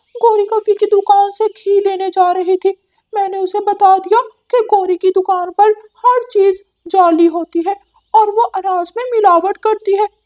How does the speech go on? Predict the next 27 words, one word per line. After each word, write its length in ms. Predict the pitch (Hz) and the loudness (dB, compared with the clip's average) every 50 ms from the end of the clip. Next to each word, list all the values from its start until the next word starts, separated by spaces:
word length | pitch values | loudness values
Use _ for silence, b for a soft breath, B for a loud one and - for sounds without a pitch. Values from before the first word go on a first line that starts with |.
| _ _ _ _ _ - | _ _ _ _ _ -18
मैंने 360 | 440 403 381 381 359 381 381 | -12 -8 -8 -6 -6 -4 -2
तो 160 | 381 440 466 453 453 | 0 0 0 0 -2
भला 300 | - - 392 392 403 403 | -4 -2 2 4 4 4
ही 140 | 349 381 370 | 4 2 0
चाहा 320 | - 392 359 - - 403 403 | 0 -2 -4 0 0 0 0
था, 120 | - 453 453 453 _ _ _ _ _ _ - | 0 0 -2 -2 _ _ _ _ _ _ -6
लेकिन 380 | 494 453 415 370 392 427 427 | -4 -4 -4 -4 -4 -4 -2
तुम्हारी 540 | 427 453 466 480 - - 427 415 392 403 415 | -2 -2 -4 -4 -2 2 2 4 4 4 2
सास 360 | 427 440 453 440 440 440 403 440 453 | 4 4 4 4 4 2 0 -6 -8
ने 80 | 494 554 - _ _ _ _ | -8 -10 -10 _ _ _ _
सीधी 440 | - - 571 587 587 554 480 494 480 - | -14 -8 -6 -4 -4 -4 -4 -6 -2 2
बात 260 | 440 415 392 403 403 | 4 4 4 4 2
जाकर 440 | 392 427 392 370 415 381 - 440 427 440 427 - 440 _ _ - 427 | 2 0 2 2 0 0 0 0 0 0 -2 -4 -18 _ _ -8 -4
गौरी 340 | 403 415 370 359 370 370 349 | 0 0 0 0 0 -2 -2
को 140 | 339 381 403 | 0 -2 -2
बता 360 | 381 403 403 - 427 403 403 403 | -2 -4 -6 -2 0 0 0 0
दी 200 | 392 392 381 415 _ _ _ _ - | 0 -2 -4 -4 _ _ _ _ -2
और 180 | 523 480 440 415 | 0 2 2 2
उसने 320 | 415 403 403 415 440 453 | 0 -2 -4 -8 -8 -8
मुझे 340 | 427 403 403 381 392 403 415 | -6 -6 -6 -4 0 2 4
आकर 440 | 403 392 392 381 - 466 494 480 480 | 4 4 4 2 0 -2 -2 -2 0
मारा। 380 | 480 453 427 427 415 415 415 392 381 381 _ _ _ _ - 381 | 4 4 6 6 6 4 2 0 0 -2 _ _ _ _ -16 -14
बहुत 340 | 381 381 359 392 381 381 | -14 -12 -10 -10 -12 -10
गलत 320 | 320 311 311 285 277 285 277 | -12 -12 -12 -12 -12 -14 -16
किया 240 | _ - 269 277 254 | _ -16 -14 -14 -14
मेरी 240 | 254 262 254 262 277 | -14 -16 -18 -20 -20
सास 380 | 277 - - 262 269 277 277 | -18 -16 -12 -10 -10 -10 -12